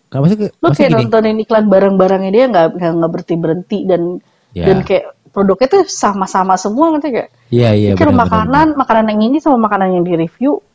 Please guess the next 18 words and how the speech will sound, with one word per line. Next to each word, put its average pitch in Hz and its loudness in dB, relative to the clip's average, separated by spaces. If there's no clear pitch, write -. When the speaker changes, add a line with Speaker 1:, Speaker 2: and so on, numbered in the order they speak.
Speaker 2:
itu 214 -4
tuh 403 -4
kayak - -2
sama 196 -2
aja 294 2
gitu 196 0
dan 185 0
Speaker 1:
Iya, 202 2
Speaker 2:
semua 165 0
Speaker 1:
iya. 202 2
Speaker 2:
review 208 -4
yang 196 -4
dia 196 4
bilang 202 0
itu 233 -8
kayak - -2
enak 254 -4
dan 185 -2